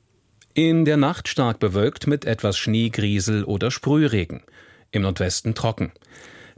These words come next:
Tiefstwerte plus drei bis minus vier Grad. Morgen bewölkt, im Nordosten und in der Mitte örtlich etwas Schnee oder Sprühregen.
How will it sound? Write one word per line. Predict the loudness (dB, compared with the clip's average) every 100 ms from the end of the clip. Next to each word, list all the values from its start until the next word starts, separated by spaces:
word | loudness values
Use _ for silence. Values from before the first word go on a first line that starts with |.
| -4
Tiefstwerte | -2 0 0 0 0
plus | -2 -2 -2
drei | -2 -2 0 0
bis | -2 -2
minus | 0 0 -2
vier | 0 0 0
Grad. | -2 -6 -8 -12 -14 _ _ _ _ -2
Morgen | 0 2 2
bewölkt, | 2 2 2 0 -8 -10 -10
im | -4 0 0
Nordosten | 0 0 -2 -2 -2 -2 -2
und | -2
in | -2
der | 0
Mitte | 0 0 -2
örtlich | -2 -2 -2 -2
etwas | -2 -2 -4
Schnee | -2 0 2 2 0
oder | -2 -4
Sprühregen. | -4 -2 2 2 0 -2 -8